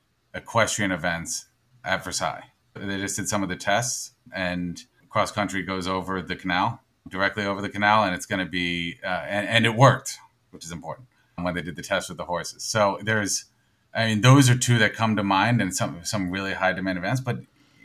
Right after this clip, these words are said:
you know, when you think about all these other sporting events, I mean, it go-,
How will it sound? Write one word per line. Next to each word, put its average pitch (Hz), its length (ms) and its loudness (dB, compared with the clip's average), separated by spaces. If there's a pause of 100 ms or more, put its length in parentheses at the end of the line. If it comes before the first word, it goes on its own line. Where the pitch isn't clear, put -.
(220)
you 113 80 -10
know, 113 100 -4
when 110 120 -2
you 104 60 -4
think 131 240 0
about 110 220 2
all 104 180 2
these 98 200 -4
other 95 220 -4
sporting 101 560 -4
events, 85 460 -2
I 92 60 -6
mean, 85 360 -8 (480)
it 107 140 -8
go-, 123 300 0